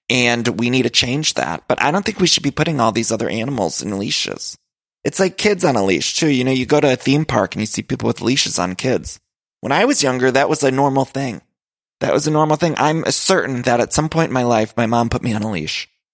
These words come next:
When I was three or something, I think that I had a leash on somewhere. Um, but it's not normal anymore. And it's also certainly not normal to put a leash on a, a wild bird. I don't know if that was a wild bird or do they call it a domestic bird?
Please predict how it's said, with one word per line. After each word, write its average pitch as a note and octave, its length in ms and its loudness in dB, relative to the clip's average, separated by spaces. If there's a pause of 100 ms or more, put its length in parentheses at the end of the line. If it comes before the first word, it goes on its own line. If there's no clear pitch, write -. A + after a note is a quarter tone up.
When A#2 100 0
I B2+ 100 2
was B2 160 0
three C3+ 340 4
or C3+ 80 4
something, C3 680 -2 (420)
I B2 120 0
think C#3+ 360 -2
that C#3+ 140 2
I C#3 80 2
had C3+ 140 0
a C#3 60 4
leash C#3 300 0
on F2+ 360 -2
somewhere. A2 600 0 (440)
Um, C3+ 200 2
but D#3+ 120 0
it's E3 200 2
not E3+ 360 2
normal D3 320 4
anymore. A2+ 680 0
And B2 280 0
it's - 240 0
also F3 340 2
certainly B2+ 380 0
not F#2 160 0
normal A2+ 240 0
to A2 60 -4
put - 120 -2
a A#2 40 4
leash G#2+ 300 2
on G#2+ 200 2
a, G#2 260 0 (320)
a A2 200 2
wild G2 400 2
bird. C#2+ 280 0 (560)
I A#2 60 2
don't C3 100 2
know G#2+ 100 2
if - 80 -2
that D#2 100 2
was D2+ 120 -2
a C2 40 -2
wild G#2 340 2
bird A2+ 200 2
or F2+ 60 0
do - 120 -6
they A#2 100 2
call C#3 260 2
it A#2 80 0
a A2 60 -2
domestic - 520 -2
bird? E3+ 320 -2